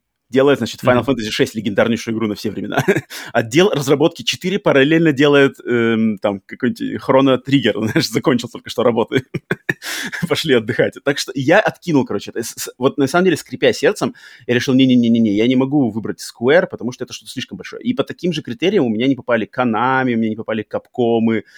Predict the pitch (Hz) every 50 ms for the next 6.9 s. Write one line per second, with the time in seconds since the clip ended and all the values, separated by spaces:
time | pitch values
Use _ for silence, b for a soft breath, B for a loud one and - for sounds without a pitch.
0 | B B B B B 101 104 104 107 101 - 107 92 - 113 107 104 104 104 101
1 | 98 - _ _ _ _ _ _ - 92 95 90 90 90 90 87 90 90 - -
2 | 95 - _ _ - - 98 101 107 95 - - 135 127 - - - - 127 -
3 | - 120 - - 143 160 175 160 - - 143 120 - - - 120 92 117 110 -
4 | - - 139 165 165 127 - - - - 127 123 - 135 - - 117 120 113 -
5 | - 104 110 110 98 120 131 131 120 104 - 104 92 - - 131 123 - 120 110
6 | 98 92 - _ _ _ _ _ - - 95 - - - - 107 117 123